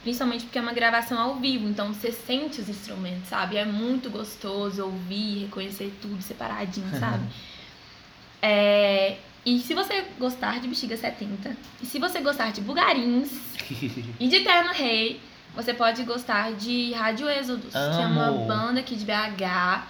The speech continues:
Speaker 2: Amo.
Speaker 1: instrumental também. Tem uma música, assim, que é mais vibe afrobeat, só que a maioria é nessa vibe mais psicodélica, sabe?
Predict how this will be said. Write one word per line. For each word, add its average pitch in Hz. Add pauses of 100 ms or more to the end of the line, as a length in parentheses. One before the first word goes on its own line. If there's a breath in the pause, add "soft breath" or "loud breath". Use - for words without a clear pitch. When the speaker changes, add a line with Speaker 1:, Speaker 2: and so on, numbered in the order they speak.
(140)
Speaker 2:
Amo. -
Speaker 1:
instrumental 226
também. 214 (420)
Tem 226
uma 311
música, 285
assim, 240
que 226
é 214
mais 214
vibe 196 (840)
afrobeat, 202 (460)
só 208
que 240
a 214
maioria 226
é -
nessa 220
vibe 208
mais 208
psicodélica, 208
sabe? 190